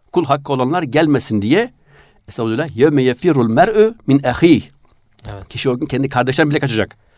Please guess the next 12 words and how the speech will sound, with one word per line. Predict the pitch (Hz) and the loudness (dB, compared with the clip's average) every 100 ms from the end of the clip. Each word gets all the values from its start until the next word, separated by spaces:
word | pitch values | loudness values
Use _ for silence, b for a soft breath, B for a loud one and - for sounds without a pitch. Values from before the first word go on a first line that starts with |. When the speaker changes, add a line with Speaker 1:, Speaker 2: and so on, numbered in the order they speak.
| b b b | b b b
Speaker 1:
"Ve | 131 147 | 0 2
ümmihi | 202 175 165 208 165 | 2 2 4 4 4
ve | 139 | 4
ebih." | 123 147 214 - b b b | 2 2 0 -4 b b b
Annesinden, | 113 113 110 - 160 127 | -2 0 0 0 0 2
babasından | 113 113 175 | 2 2 2
bile | 165 | 2
kaçacak. | 165 196 220 - b b b b | 2 2 0 -2 b b b b
"Ve | 117 | -6
sahibetihi | 120 131 123 139 185 175 151 135 139 120 | -2 2 2 2 0 0 -2 0 2 4
ve | 120 | 4
beni." | 123 151 | 4 4